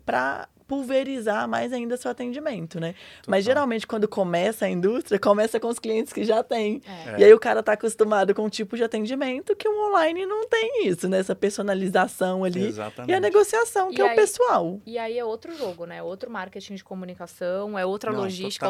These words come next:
Speaker 3: outra transportadora,
Speaker 2: Não,
Speaker 3: outro
Speaker 2: total,
Speaker 3: saque.
Speaker 1: É.
Speaker 2: total. Tava acostumado com comunicação B two C, cara, quebrei a cabeça pra, pra comunicação B two B.
Speaker 1: <laughs>
Speaker 2: E aí, de novo, eu fui pro arroz com feijão. Então,
Speaker 3: Aham.
Speaker 2: um negócio que eu fiz, e assim,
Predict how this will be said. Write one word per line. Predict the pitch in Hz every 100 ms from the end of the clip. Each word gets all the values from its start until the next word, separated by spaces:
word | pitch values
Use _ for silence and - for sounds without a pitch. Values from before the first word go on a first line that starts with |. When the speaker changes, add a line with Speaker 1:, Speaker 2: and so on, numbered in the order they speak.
| 131
Speaker 3:
outra |
transportadora, | - 196 - 190 196 170 175 180 190
Speaker 2:
Não, | 196 190
Speaker 3:
outro | 180 196
Speaker 2:
total, | 190
Speaker 3:
saque. | 131 175 185
Speaker 1:
É. | 175 175
Speaker 2:
total. | 170 165 139 - _
Tava | 123 135
acostumado | - - 143 139
com | 135 135
comunicação | 147 143 135 135 139
B | 131 135
two | -
C, | - - 123
cara, | - 120
quebrei | 107 113 110
a | 131
cabeça | 180 135 120 131 127
pra, | 117 113
pra | - -
comunicação | 117 117 523 - - -
B | -
two | -
B. | 110 110
Speaker 1:
<laughs> | 359 330 - _ _
Speaker 2:
E | 131
aí, | 143
de | 165
novo, | 220 214 131
eu |
fui | 117 139
pro | 160
arroz | 156 160
com | -
feijão. | 185 202 185 185 147 - _
Então, | 202 151
Speaker 3:
Aham. | 123 143 196 _ _ _ _ _
Speaker 2:
um | - 123
negócio | 131 131 147
que | -
eu |
fiz, | 143 - 160 156 139
e | 127
assim, | 127 135